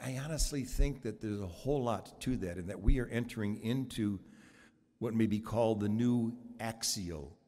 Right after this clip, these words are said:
age. I'm sure you've heard of the axial age. That was Karl Jaspers, the, the German philosopher, who says that it was very interesting as he looked back at history, that between the year, years, uh, eight hundred B C or B C E and,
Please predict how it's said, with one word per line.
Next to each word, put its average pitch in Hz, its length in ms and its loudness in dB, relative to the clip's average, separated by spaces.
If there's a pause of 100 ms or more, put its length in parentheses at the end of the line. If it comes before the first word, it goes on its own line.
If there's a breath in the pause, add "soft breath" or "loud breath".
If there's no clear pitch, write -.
(120)
age. 65 640 -10 (920)
I'm 87 160 -6
sure 117 220 4
you've 104 180 4
heard 143 240 12
of 131 80 2
the 110 140 2
axial 110 420 -2
age. 113 220 0
That 113 120 0
was 110 220 -2 (300 loud breath)
Karl 123 260 4
Jaspers, 110 800 0
the, 98 220 -6 (380 loud breath)
the 104 320 -2
German 113 440 0
philosopher, 110 800 -2
who 107 100 -2
says 113 360 -4
that 107 140 -8
it 131 140 -6
was 131 220 -4
very 156 420 2
interesting 151 560 0
as 104 140 -4
he 117 100 0
looked 117 220 -6
back 127 260 2
at 107 80 -4
history, 107 580 -2 (300 loud breath)
that 123 100 0
between 147 360 2
the 139 60 4
year, 156 280 2
years, 156 540 0
uh, 127 160 2
eight 147 180 2
hundred 139 320 -2
B 120 120 0
C 143 380 2
or 113 80 2
B 110 160 -2
C 127 300 0
E 131 220 4
and, 107 100 0